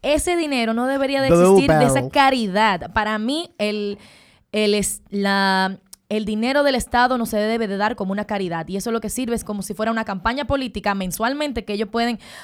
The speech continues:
Speaker 1: "Ah, yo te resolví tu problema". En este mes vino una señora donde uno de ellos y le dice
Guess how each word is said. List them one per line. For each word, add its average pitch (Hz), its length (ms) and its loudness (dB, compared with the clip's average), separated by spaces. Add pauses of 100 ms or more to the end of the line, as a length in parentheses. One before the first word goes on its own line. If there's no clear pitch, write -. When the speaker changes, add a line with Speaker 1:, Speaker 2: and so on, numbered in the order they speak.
Speaker 1:
"Ah, 277 300 2
yo 226 120 -2
te 269 100 -4
resolví 247 420 -6
tu 254 120 -10
problema". 220 580 -4 (600)
En 226 260 -2
este 262 220 -4
mes 269 280 -2
vino 247 220 -4
una 254 100 -4
señora 240 460 -2
donde 214 440 -2
uno 220 220 -2
de 262 220 -2
ellos 233 240 -4
y 196 40 -8
le 196 120 -4
dice 208 340 -6